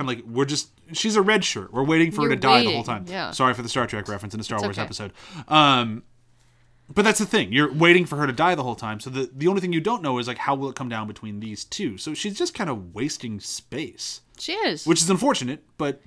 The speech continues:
Speaker 1: that's the
Speaker 2: You could mention her, be like, "Padme's, l-, she doesn't feel well.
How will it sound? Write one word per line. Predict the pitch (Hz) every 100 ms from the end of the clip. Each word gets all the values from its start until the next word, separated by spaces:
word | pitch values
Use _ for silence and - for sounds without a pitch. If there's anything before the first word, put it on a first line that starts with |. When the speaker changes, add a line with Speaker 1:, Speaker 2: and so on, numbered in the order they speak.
| -
Speaker 1:
that's | 190 -
the | - _ -
Speaker 2:
You | 285
could | - 381 262
mention | 254 339 339 349
her, | 269 311 302 277 220 -
be | 202
like, | 233 202 _
"Padme's, | - 226 226 226 196 170 - _ - - 170
l-, | 160 165 _ _ _ _
she | - 226
doesn't | 233 349 370 339
feel | - 285 311 294
well. | 226 196 160 151 127 110